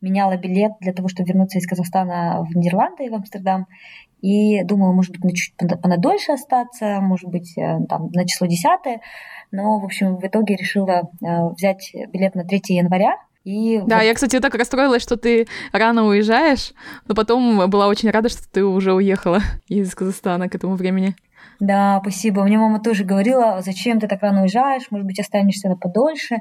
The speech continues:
Speaker 1: Ну, в общем, так получилось, да, что я улетела. И на самом деле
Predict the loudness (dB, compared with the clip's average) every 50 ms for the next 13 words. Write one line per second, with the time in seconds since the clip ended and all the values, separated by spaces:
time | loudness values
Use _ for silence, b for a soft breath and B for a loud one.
0 | B B B B B B B -4 -2 -2 -2 -2 -4 -4 -6 -4 -4 -6 -4 -4
1 | -6 -4 -2 0 0 2 2 2 0 0 -2 0 0 2 2 0 -2 -4 -2 0
2 | 0 0 0 -2 -4 -6 b b b b b b b b b b _ -6 -2 0
3 | 0 2 2 2 2 2 2 0 -4 _ _ -2 0 0 2 0 0 2 2 2
4 | 4 4 4 4 2 0 -4